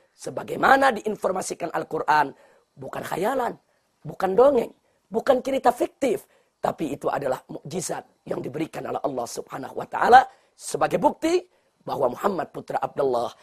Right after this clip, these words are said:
adalah betul utusan Allah. La ilaha illallah Muhammadur Rasulullah. Mudah-mudahan apa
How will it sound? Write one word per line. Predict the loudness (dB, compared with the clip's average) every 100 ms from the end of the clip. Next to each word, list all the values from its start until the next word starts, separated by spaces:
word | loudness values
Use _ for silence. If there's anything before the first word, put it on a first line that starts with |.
| _ _
adalah | -8 -4 -6 -6
betul | -14 -4 4 4 4 _ _ _ -8
utusan | -2 2 2 0 -6 -8
Allah. | -8 -6 -2 -2 -2 _ _ _ -2
La | 6 6 6
ilaha | 2 2 2 2 -4
illallah | -2 -4 6 10 10 6 _ _ _ -20
Muhammadur | -12 -10 -8 -10 -12 -12
Rasulullah. | -12 -10 -12 -8 -10 -10 _ _ _
Mudah-mudahan | 2 4 6 2 2 -2 -4 -12 _ _ _ _ 0
apa | 2 2 -2